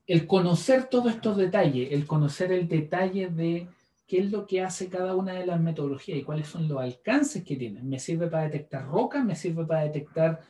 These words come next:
simplemente estratos de suelo? ¿O me sirve para complementar de alguna manera los datos que ya tengo? ¿Ya? Nos permite tomar decisiones con respecto a cuál es la tecnología que vamos a terminar utilizando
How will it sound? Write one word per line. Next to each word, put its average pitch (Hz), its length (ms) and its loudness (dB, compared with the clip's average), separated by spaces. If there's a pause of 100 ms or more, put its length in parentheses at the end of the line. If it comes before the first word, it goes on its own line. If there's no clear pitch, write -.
(280)
simplemente 165 640 -2
estratos 156 400 -2
de 135 80 -4
suelo? 262 460 -2
¿O 175 120 -4
me 170 140 2
sirve 185 400 -2
para 175 340 -4
complementar 160 960 0
de 151 100 0
alguna 156 280 2
manera 156 240 2
los 147 160 0
datos 151 240 -2
que 143 140 -4
ya 135 100 -2
tengo? 117 320 -10 (720)
¿Ya? 131 220 -6
Nos 151 160 2
permite 160 340 2
tomar 160 300 2
decisiones 170 480 -4
con 156 160 -2
respecto 147 380 -6
a - 40 -10
cuál 277 220 0
es 254 60 0
la 226 120 -2
tecnología 190 720 -4
que 147 320 -6 (440)
vamos 165 280 2
a 160 60 2
terminar 147 460 0
utilizando 147 680 -2